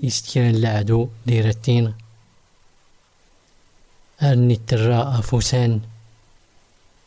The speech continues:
أي اللي غدي غري وغوري. دوان لا سيجرن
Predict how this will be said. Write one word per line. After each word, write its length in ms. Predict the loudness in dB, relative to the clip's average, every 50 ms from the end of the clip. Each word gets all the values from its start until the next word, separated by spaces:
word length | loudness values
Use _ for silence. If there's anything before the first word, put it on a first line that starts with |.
| _ _ _ _ _ _ _ _ _ _ _ _ -20 _ _ _ _ _ -2
أي 160 | 0 0 0
اللي 280 | 2 2 2 2 2 2
غدي 280 | 2 2 0 0 2
غري 260 | 2 2 2 0 -2 -4 -2 0
وغوري. 520 | 0 2 2 2 2 2 2 2 0 -2 -4 -10 -20 -20 _ _ _ _ _ -20 _ -20 _ _ _ _ _ _ _ _ _ _ _ _ _ _ _ _ _ _ _ _ _ _ _ _ _ _ _ _ _ _ _ _ _ _ _ _ _
دوان 580 | -2 0 0 2 2 2 2 2 2 0 0 -2 -6 _ _ _ _ _ _ _ _ _ _ _ _ _ _ _ _ _ _ _
لا 240 | -4 -2 0 0 0
سيجرن 680 | 0 -2 -2 -2 -4 -4 -2 -2 -2 0 0 -2 -2 -4